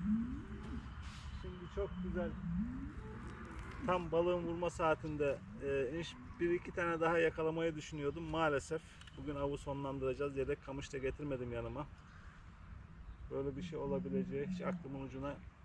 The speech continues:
gelmedi çünkü. Sağlık olsun diyelim. Umarım videomuzu beğenmişsinizdir. Evet arkadaşlar, oltası suda olan tüm dostlara rast gelsin diyorum buradan. E, bugün de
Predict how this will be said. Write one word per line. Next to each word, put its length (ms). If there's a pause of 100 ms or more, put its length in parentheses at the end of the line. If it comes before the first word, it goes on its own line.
gelmedi 520
çünkü. 380 (1160)
Sağlık 440
olsun 360
diyelim. 300 (800)
Umarım 460
videomuzu 520
beğenmişsinizdir. 840 (400)
Evet 220
arkadaşlar, 540
oltası 480
suda 220
olan 260 (180)
tüm 160
dostlara 460 (720)
rast 260
gelsin 360
diyorum 340
buradan. 300 (840)
E, 120 (400)
bugün 320
de 220